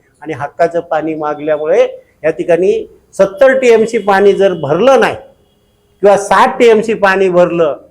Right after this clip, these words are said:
पन्नास टीएमसी पाणी धरण भरलं, तर वरचं वीस टीएमसी पाणी त्यांना खाली सोडावं लागेल. तो काय? म्हणून समान वाटप जो विषय आहे, तो घातक ह्याच्यासाठी आहे की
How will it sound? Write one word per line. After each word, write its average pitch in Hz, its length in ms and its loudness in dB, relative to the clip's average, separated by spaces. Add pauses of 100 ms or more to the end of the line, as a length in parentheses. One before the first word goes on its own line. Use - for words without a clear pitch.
(320)
पन्नास 240 420 2
टीएमसी 226 360 2
पाणी 202 300 2
धरण 180 340 0
भरलं, 170 420 0 (420)
तर 180 60 -2
वरचं 180 500 0
वीस 196 280 -10
टीएमसी 180 340 -8
पाणी 160 240 -6
त्यांना 151 320 -10
खाली 143 220 -14
सोडावं 151 360 0
लागेल. 123 320 -6 (320)
तो 143 60 -8
काय? 131 260 -4 (420)
म्हणून 240 220 2
समान 269 420 2
वाटप 247 420 2
जो 240 140 4
विषय 233 280 0
आहे, 160 220 2 (500)
तो 180 60 0
घातक 170 420 0
ह्याच्यासाठी 214 600 -2
आहे 139 100 -6 (640)
की 214 260 -8